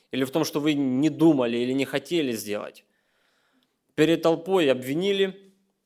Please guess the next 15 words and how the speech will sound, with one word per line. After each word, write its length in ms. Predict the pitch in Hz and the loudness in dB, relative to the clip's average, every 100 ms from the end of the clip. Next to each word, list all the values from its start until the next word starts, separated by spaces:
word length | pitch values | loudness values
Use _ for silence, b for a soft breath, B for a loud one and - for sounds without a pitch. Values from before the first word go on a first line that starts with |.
| _ | _
вытащили 720 | 113 117 190 160 151 143 135 | -8 2 2 4 0 2 0
насильно 480 | 123 123 - 135 123 | 0 -2 -4 -4 -4
на 100 | 120 | -4
площадь, 680 | 113 160 185 - 156 - _ | -4 -4 -4 -4 -6 -10 _
привели 360 | 131 135 151 151 | -2 0 0 -2
к 120 | - | -4
начальствам, 720 | 147 175 180 165 - 135 113 - _ _ _ _ _ _ _ | -6 0 0 0 -4 -6 -6 -12 _ _ _ _ _ _ _
оклеветали. 840 | 131 135 135 131 131 170 156 139 - b b b | -6 0 0 0 2 2 2 -2 -10 b b b
Э, 160 | - 117 | -10 -8
что-то 240 | - 151 | -4 -2
похожее 460 | 139 147 160 131 123 | 0 0 2 2 0
с 60 | - | -2
Христом 440 | 123 - 180 143 | -6 -2 -2 -2
происходило 640 | 139 131 - 123 127 117 | -4 -6 -6 -6 -6 -6
тоже. 340 | 110 117 104 | -6 -8 -8